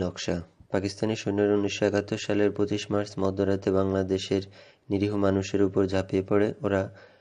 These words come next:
আধুনিক অস্ত্রশস্ত্র নিয়ে নিষ্ঠুর হত্যাযজ্ঞের পাশাপাশি পরিকল্পিতভাবে একে একে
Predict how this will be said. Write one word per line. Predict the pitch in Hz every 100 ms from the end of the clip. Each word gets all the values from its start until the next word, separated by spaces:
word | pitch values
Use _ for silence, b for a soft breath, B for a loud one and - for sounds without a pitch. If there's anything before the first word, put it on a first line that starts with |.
| B B
আধুনিক | 104 98 104 110
অস্ত্রশস্ত্র | 104 104 104 110 101 -
নিয়ে | 104 101 95
নিষ্ঠুর | 95 95 - 104 98 - b b
হত্যাযজ্ঞের | - 98 101 98 101 95 101
পাশাপাশি | 101 95 98 95 98
পরিকল্পিতভাবে | - 110 101 104 101 101 101 92 92 90 95 98 b b b b
একে | - 98 107
একে | 98 101 98